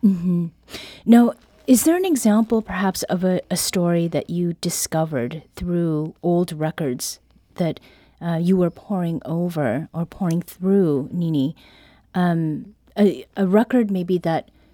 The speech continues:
would not have looked like much of anything if you were not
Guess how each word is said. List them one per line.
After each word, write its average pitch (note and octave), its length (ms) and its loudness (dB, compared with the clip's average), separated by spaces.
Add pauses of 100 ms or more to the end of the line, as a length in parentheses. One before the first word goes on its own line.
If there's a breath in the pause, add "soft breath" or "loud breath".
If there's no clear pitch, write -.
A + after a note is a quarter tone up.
(100)
would G#3 240 6
not A3 420 0
have G3+ 580 -2 (840)
looked G#3+ 440 -2
like G#3 240 -2
much F3+ 260 -2
of E3 220 -6
anything F#3+ 420 0
if D3+ 160 -4
you E3+ 60 -2
were E3 120 0
not D#3 280 -2